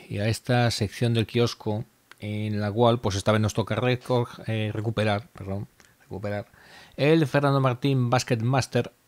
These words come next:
que venía a ser el número ciento veintisiete, así de juegos para M S X, y esta vez, pues, nos venimos con el carro lleno. Nos venimos ahí del kiosco de Julián, venimos repletos. Nos ha, te-, nos ha vendido nada más y nada menos que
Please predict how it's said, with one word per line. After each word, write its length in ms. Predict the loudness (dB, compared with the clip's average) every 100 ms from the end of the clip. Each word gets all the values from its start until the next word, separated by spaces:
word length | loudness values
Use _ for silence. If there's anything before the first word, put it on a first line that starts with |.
| _
que 180 | -4 0
venía 240 | 2 2 2
a 40 |
ser 140 | 2
el 80 | 2
número 200 | 0 -2
ciento 360 | -2 -2 0 -2
veintisiete, 680 | -2 -2 -4 0 0 -2
así 220 | -10 -8 -10
de 20 |
juegos 240 | -6 -6
para 160 | -4 -2
M 80 | 0
S 80 |
X, 320 | 0 -2 -4 -6 -20 -20 -20 -20 -20 _
y 260 | -4 0 0
esta 200 | 0 2
vez, 200 | 2 2
pues, 200 | 2 2
nos 100 | 2
venimos 260 | 2 0
con 160 | 0 0
el 60 |
carro 240 | 0 -2 0
lleno. 280 | 2 2 -2 _ _ -20 -18
Nos 100 | -14
venimos 400 | -10 -6 -4 -2
ahí 340 | 0 0 -2
del 200 | -2 -2
kiosco 260 | -2 -4 -2
de 40 | -2
Julián, 380 | 2 2 2
venimos 240 | 0 0 0
repletos. 500 | -2 -4 -8 -8 -6
Nos 140 | -2
ha, 320 | 0 0 -2
te-, 260 | -6 -6 -4
nos 220 | -4 -2
ha 40 | 0
vendido 480 | 0 0 0 0
nada 140 | 0 0
más 160 | 0
y 40 | -2
nada 120 | -2
menos 160 | -2 -4
que 300 | -4 -6